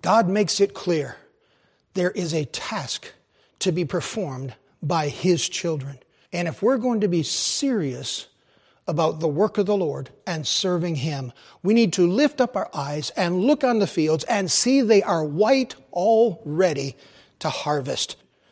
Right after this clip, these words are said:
Thomas Edison once said, "There is no substitute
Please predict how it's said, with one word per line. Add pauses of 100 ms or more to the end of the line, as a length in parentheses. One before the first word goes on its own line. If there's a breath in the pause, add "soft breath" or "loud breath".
(140)
Thomas
Edison
once
said,
"There
is
no
substitute